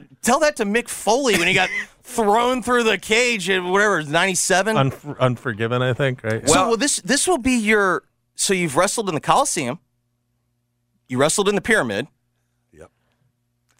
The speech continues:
Speaker 1: Is this your first time in the Forum? Like, actual, like, T V wrestling?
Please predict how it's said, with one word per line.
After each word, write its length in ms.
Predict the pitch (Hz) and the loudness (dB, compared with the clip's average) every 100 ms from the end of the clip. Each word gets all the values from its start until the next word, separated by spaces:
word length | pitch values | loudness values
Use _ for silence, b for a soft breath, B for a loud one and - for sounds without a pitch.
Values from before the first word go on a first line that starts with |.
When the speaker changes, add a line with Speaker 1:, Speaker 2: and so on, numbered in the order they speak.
| _ 147 | _ -2
Speaker 1:
Is 120 | 151 | 0
this 160 | 175 | 2
your 80 | 190 | 0
first 280 | 165 185 - | 0 -2 0
time 180 | 180 185 | 0 0
in 60 | |
the 60 | 175 | -4
Forum? 440 | - 165 233 269 | -2 0 2 0
Like, 300 | 165 180 165 - | 0 0 0 -2
actual, 420 | 196 220 - 214 | -2 -2 -4 0
like, 260 | 185 160 - | 0 -2 -4
T 220 | 214 214 | -4 -2
V 200 | 196 196 | 0 2
wrestling? 420 | 143 104 95 | 0 -2 -10